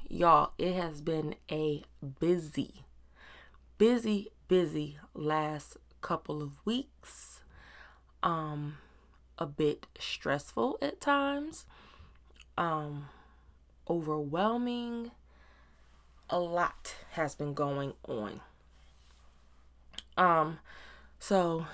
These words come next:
you all know that we had to take our oldest son to camp for a week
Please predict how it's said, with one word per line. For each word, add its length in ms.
you 200
all 180
know 640
that 540
we 300
had 240
to 440
take 280
our 200
oldest 380
son 380
to 680
camp 460
for 280
a 60
week 340